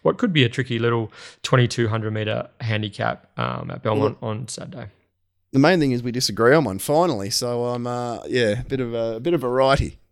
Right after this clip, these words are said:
Speaker 2: What we re-,
Speaker 1: Okay.
Speaker 2: what we required.
Speaker 1: All right, so it's, it's Mundaring Hotel W A Racing Mastermind time,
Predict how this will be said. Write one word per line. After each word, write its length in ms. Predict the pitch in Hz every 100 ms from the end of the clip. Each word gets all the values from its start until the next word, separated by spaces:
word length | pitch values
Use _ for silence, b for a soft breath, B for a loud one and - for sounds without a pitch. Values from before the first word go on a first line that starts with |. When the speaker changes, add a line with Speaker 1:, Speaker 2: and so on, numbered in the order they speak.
| _ -
Speaker 2:
What 120 | 120
we 60 | 113
re-, 120 | 113
Speaker 1:
Okay. 100 | 165
Speaker 2:
what 120 | 165
we 80 | 131
required. 600 | 120 - 131 131 95 95 - _ B B B B B
Speaker 1:
All 80 | 131
right, 120 | 127
so 120 | 131 147
it's, 120 | - - _
it's 240 | - 131 -
Mundaring 640 | 156 143 139 135 131 123 -
Hotel 560 | 127 123 117 120 117 120
W 300 | 127 117 117
A 120 | 113
Racing 460 | 113 113 110 110 117
Mastermind 800 | 127 143 - 123 113 110 107 -
time, 480 | 131 123 120 123